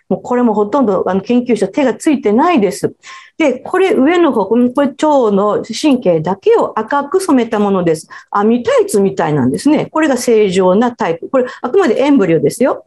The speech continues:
私たちは、あの、エンブリオを使っています。で、いろいろ私たち発生生物学者ですから、学者ですから、いろいろ頑張ればですね、ここの腸をなくすような、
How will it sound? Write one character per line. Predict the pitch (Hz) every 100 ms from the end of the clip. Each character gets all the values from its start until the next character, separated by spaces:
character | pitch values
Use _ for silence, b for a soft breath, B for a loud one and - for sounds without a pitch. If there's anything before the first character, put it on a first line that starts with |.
| _
私 | - 359
た | 392 311
ち | 269
は、 | 214
あ | 214
の、 | 208
エ | 262
ン | 269
ブ | 190
リ | 196
オ | 254
を | 427
使 | - 214
っ | 190
て | -
い | 156
ま | 147
す。 | 139 - B B B B -
で、 | 285 330 196
い | 214
ろ | 339 415
い |
ろ | 403
私 | - 311 339
た | 240
ち | 208
発 | 202 202
生 | 285
生 | 277 277
物 | 240 240
学 | 262 262
者 | 190
で | 170
す | 160
か | - 156
ら、 | 180 - -
学 | 208 214
者 | 170
で | 147
す | 143
か | 196
ら、 | 226 202 B B
い | -
ろ | - -
い |
ろ |
頑 | 262 285 302
張 | 302
れ | 254
ば | 185 156
で | 131
す | 190
ね、 | 160
こ | 160 247
こ | 302
の | 294
腸 | 277 - 339
を | 247 175
な | 175 202
く | 220 370
す | 370 427 403
よ | 440 440 349
う | 311
な、 | 415 349 B